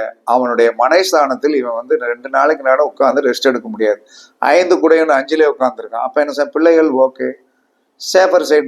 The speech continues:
நல்லா இருப்பாங்க. ஆறு குடையவன் போய் எங்க போய் உட்கார்ந்துருக்கான்? ஆறு குடையவன் எட்டுல போய் உட்காரணும், அல்லது பத்துல.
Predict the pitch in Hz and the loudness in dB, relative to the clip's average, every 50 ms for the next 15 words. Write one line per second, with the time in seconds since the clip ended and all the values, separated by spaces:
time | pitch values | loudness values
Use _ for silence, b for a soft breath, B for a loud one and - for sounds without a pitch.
0 | 127 127 139 143 143 135 127 120 - - 107 104 - _ _ _ _ _ _ _ | 0 0 2 2 2 2 0 -2 -6 -10 -16 -16 -16 _ _ _ _ _ _ _
1 | _ - 117 127 156 180 202 208 208 208 190 170 170 165 156 151 143 135 151 160 | _ -2 0 2 4 4 2 2 0 -2 -2 0 0 0 0 -4 -4 -4 -2 -2
2 | 156 143 143 143 160 160 156 135 - 127 123 120 117 110 98 104 110 107 113 110 | -2 -4 -4 -4 -2 -2 -2 -2 -4 -6 -8 -8 -8 -12 -14 -12 -10 -8 -6 -4
3 | 107 110 123 143 165 175 175 - 160 156 151 151 135 131 131 131 160 156 147 147 | -2 0 2 2 2 0 0 0 0 0 0 0 -4 -6 -4 0 2 2 2 2
4 | 139 - 120 120 117 113 123 139 170 180 - _ _ _ _ _ _ _ _ - | 2 0 -2 -2 -2 -4 -6 -6 -6 -8 -10 _ _ _ _ _ _ _ _ 0
5 | 170 175 170 147 151 143 127 160 151 | 2 2 2 2 2 0 0 0 0